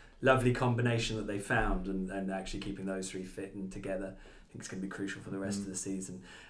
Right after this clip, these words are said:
Speaker 1: Uh, I've said my piece on Nelson, but I guess M-, Morris Leitner, a player who in no, by no stretch of the imagination should be playing in the <laughs> Championship,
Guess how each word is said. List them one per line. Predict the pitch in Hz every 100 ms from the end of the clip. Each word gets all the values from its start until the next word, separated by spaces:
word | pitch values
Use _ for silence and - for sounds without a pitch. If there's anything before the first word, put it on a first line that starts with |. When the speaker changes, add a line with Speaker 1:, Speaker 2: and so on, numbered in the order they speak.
| -
Speaker 1:
Uh, | 101 95 95 - -
I've | 104 -
said | - - 113
my | 98
piece | 98 110 98
on | 104
Nelson, | 113 113 - 104 104
but | 139 -
I | 98
guess | 151 151 - -
M-, | 123 131 127
Morris | 135 143 143 143
Leitner, | 151 147 147 147 143 - - - -
a |
player | 123 147 139 131
who | 135 127 123 -
in | 120 123
no, | 123 117 117
by | 120 120
no | 120
stretch | 120 113
of | -
the |
imagination | 120 117 117 117 113 113 117
should | 120
be | 104
playing | 120 110
in | 120
the |
<laughs> | 117 - 170 151
Championship, | - 160 - 180 -